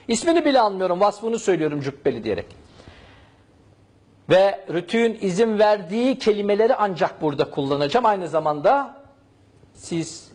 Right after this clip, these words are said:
güzel izleyicilerimizin evlerine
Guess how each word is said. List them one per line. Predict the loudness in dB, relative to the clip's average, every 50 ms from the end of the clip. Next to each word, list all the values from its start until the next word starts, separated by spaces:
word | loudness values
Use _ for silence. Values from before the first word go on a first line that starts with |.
| -14
güzel | -10 -10 -4 0 0 0 0 0 -6
izleyicilerimizin | -12 -10 -6 -6 -6 -6 -4 -4 -4 -4 -2 -4 -6 -6 -6 -6 -6 -8 -12 -18 _ _ _ _ _ _ _ _ _ _ _ _ _ _ _ _ -20 _ _ _ _ _ _ _ _ _ _ _ _ _ _
evlerine | -2 -2 2 0 0 0 2 2 2 4 2 2 0 -2